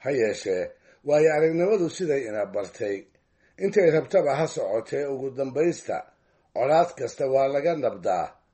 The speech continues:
Saa muddo dheer looma dhabar adeegi kare. Waa dhab oo maalmaha hore geeridu tiraday rabta ha gaadhee, dirir waliba gadaalka wada xaajood bay ku dhammaataa.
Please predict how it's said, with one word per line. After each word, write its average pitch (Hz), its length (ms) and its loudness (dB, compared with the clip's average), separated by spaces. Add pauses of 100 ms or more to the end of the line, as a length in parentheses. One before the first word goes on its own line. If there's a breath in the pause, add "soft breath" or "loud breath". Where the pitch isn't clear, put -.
(100)
Saa 131 320 -6
muddo 135 420 0
dheer 135 320 4 (260)
looma 139 340 4
dhabar 127 280 0
adeegi 123 480 -2
kare. 104 320 -4 (560)
Waa 180 220 8
dhab 240 220 2
oo 139 500 4 (480)
maalmaha 175 560 4
hore 139 280 2
geeridu 170 500 0
tiraday 170 440 2
rabta 143 320 -4
ha 160 120 0
gaadhee, 95 540 -2 (720)
dirir 185 260 2
waliba 143 460 4
gadaalka 139 520 2
wada 131 260 0
xaajood 135 640 -4
bay 113 160 -4
ku 147 180 -16
dhammaataa. 87 600 -6